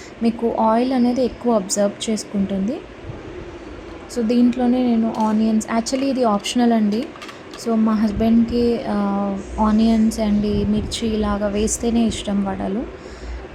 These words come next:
So, మనం, ఆ, నార్మల్గా అది ఆప్షనల్, అవసరం లేదు అనుకుంటే వద్దు. So, దీంట్లోనే నేను ఆనియన్స్ and, ఆ, కట్ చేసిన టూ పచ్చిమిర్చి వేసాను.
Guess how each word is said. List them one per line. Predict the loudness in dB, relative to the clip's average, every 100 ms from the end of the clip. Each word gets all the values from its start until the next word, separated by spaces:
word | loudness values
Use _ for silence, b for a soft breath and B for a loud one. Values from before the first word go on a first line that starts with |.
| -8
So, | 0
మనం, | 4 4 4 2 -2 -4
ఆ, | -2 0 0 -2 0
నార్మల్గా | 2 4 2 2 0
అది | 0
ఆప్షనల్, | 0 -2 -4 -2 0 0 -2 -8 -4
అవసరం | -4 -2 2 2
లేదు | 2 0
అనుకుంటే | 0 0 0 0 0
వద్దు. | -2 -2 -6 -6 B B B B B -6 0
So, | 2 2 0
దీంట్లోనే | 2 4 4 2 2
నేను | 4 4 2
ఆనియన్స్ | 2 2 4 2 2 -2 -8 -4 0
and, | 2 2
ఆ, | 0 0 -2 -8 -6
కట్ | -4 -2 -4
చేసిన | 0 0
టూ | 0 -2
పచ్చిమిర్చి | -2 -2 0 -2 -2 -6
వేసాను. | -4 -2 -2 0 0 -2 -8